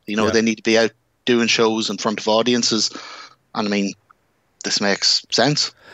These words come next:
Speaker 2: Well, see, I think with, with W W E now fully closing up shop to the whole wrestling thing, and I'm not being dismissive, W W E don't really care about the wrestling. It's not a thing for them. It's more W W E.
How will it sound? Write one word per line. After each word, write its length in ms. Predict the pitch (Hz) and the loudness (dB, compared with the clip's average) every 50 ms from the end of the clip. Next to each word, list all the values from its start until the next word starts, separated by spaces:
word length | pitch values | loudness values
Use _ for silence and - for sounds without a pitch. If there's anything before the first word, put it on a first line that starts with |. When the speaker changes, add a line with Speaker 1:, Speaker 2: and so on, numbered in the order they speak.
| - - | -14 -2
Speaker 2:
Well, 100 | - 139 120 | -2 -2 2
see, 120 | 160 165 | 2 2
I 120 | 151 143 | 2 2
think 220 | 135 - 190 175 170 | 2 0 -2 -2 -2
with, 160 | 170 147 - | -4 -4 -2
with 180 | 135 147 131 - | -2 -4 -2 0
W 220 | - 143 139 139 131 127 | 0 2 2 2 2 0
W 220 | 120 120 120 113 113 | -2 0 0 0 2
E 180 | 117 117 113 | 2 2 2
now 360 | 110 110 107 104 101 98 98 78 | 0 2 2 2 2 0 -2 -6
fully 460 | - - - - - 131 120 120 110 101 | -10 -20 -20 -4 0 0 2 2 0 -2
closing 440 | - 117 110 110 117 110 104 107 | -2 0 0 0 0 0 -4 -4
up 140 | 104 98 - | -6 -6 -8
shop 420 | - - - 104 95 90 - _ - - _ | -8 -4 -2 -2 -2 -2 -4 _ -20 -20 _
to 60 | - 107 | -8 -6
the 80 | 104 | -4
whole 220 | 95 104 101 98 95 | -2 0 0 0 0
wrestling 420 | 98 95 95 - - 104 92 87 | -2 -4 -4 -6 -8 -12 -14 -10
thing, 180 | 85 98 90 85 - - - - - _ | -10 -12 -12 -12 -16 -20 -20 -20 -16 _
and 120 | - 139 | 0 0
I'm 60 | 147 156 | 2 4
not 200 | 180 202 202 _ | 4 2 4 _
being 160 | 156 180 139 | 0 0 0
dismissive, 480 | 107 - - 143 143 139 - 117 90 - _ _ _ _ _ _ _ _ | -2 -4 -2 -2 -2 -2 -2 -8 -8 -10 _ _ _ _ _ _ _ _
W 220 | - 185 208 233 | 2 4 4 4
W 200 | 220 226 202 214 202 | 2 2 0 0 0
E 20 | |
don't 240 | 170 190 196 202 - | 2 4 2 4 2
really 180 | - 180 170 156 | 0 -2 -2 -2
care 240 | - - 180 180 180 | 0 2 4 4 4
about 240 | 175 143 131 - - | 4 2 0 -2 -2
the 100 | - 131 | -2 0
wrestling. 420 | 135 151 160 - - 107 90 87 95 | 2 2 0 0 -6 -8 -8 -8 -10
It's 120 | 98 - | -4 -2
not 160 | 165 160 123 127 | -2 0 0 -2
a 40 | |
thing 220 | 120 - 143 160 160 | -2 -2 -4 -4 -2
for 160 | - 131 110 | -2 0 0
them. 140 | 104 98 101 | 0 -2 -4
It's 140 | 101 - - | -8 -6 -2
more 440 | 139 143 139 135 131 123 - - - 113 | 0 2 2 4 2 2 0 -4 -8 -2
W 260 | - 123 113 117 110 | 0 0 0 0 -2
W 360 | 107 104 92 101 98 101 117 | -2 -4 -4 -4 -4 -2 0
E. 180 | 123 117 104 | 0 -2 -2